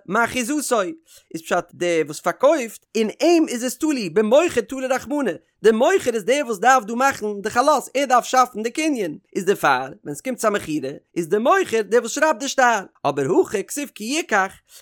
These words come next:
ביי קידושין שטייט כי יקח, אז דער מאן, דער כהן, ער איז דער, וואס שאפט די קידושין. בבעל תלוי רחמנא, איז דער פאל, דער מאן, דער, וואס דארף שרייבן דער שטאר. איי, פרעגט די גמרא, הוסא נמי כתוב, סדות בקייסף יקני. ס'דא א פסוק אין ירמיה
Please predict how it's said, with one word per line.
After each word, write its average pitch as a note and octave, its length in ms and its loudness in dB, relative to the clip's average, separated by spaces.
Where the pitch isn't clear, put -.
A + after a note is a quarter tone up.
ביי E3 500 4
קידושין G#3 360 -6
שטייט A#3+ 280 0
כי G#3+ 80 -14
יקח, A#3+ 420 -4
אז F3 160 -2
דער F3+ 120 -2
מאן, C4 280 4
דער G3+ 140 -4
כהן, C4 260 0
ער G#3+ 80 -4
איז C4 260 -6
דער, G#3+ 120 0
וואס F#3+ 100 -6
שאפט G3 220 -6
די G3+ 80 -6
קידושין. D#3+ 440 -6
בבעל E4+ 360 8
תלוי C#4+ 240 -4
רחמנא, G#3+ 400 -2
איז F3+ 100 -6
דער F3+ 80 -2
פאל, B3 380 4
דער F#3 120 2
מאן, A#3 400 6
דער, A3 100 2
וואס F#3 100 -4
דארף A3+ 200 4
שרייבן G3+ 340 0
דער G3 80 -4
שטאר. C#3+ 340 -4
איי, G3 200 6
פרעגט F3 220 -2
די D#3+ 80 -2
גמרא, E3+ 440 2
הוסא A3+ 400 -2
נמי G3 400 2
כתוב, G#3+ 460 0
סדות B3 540 2
בקייסף G#3 640 0
יקני. D#3 420 -2
ס'דא F#3+ 140 0
א - 40 2
פסוק - 380 -8
אין F3 100 -2
ירמיה G3+ 460 2